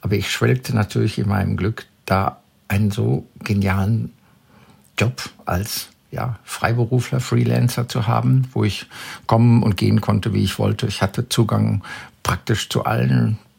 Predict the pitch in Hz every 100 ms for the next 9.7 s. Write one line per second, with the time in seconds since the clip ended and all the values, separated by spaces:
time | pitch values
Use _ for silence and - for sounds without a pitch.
0 | - 104 - 120 120 127 117 98 101 104
1 | 101 - 101 107 - 104 117 - 117 -
2 | 110 113 110 - - - - - - -
3 | - - 156 101 82 - - - _ _
4 | - - 107 - 110 120 - 123 - 107
5 | 110 110 76 101 131 - - - - -
6 | - 104 - - 113 110 107 - - -
7 | - 95 110 113 113 131 147 - 123 98
8 | 120 147 - 107 104 - 120 139 127 139
9 | 92 92 - 95 - -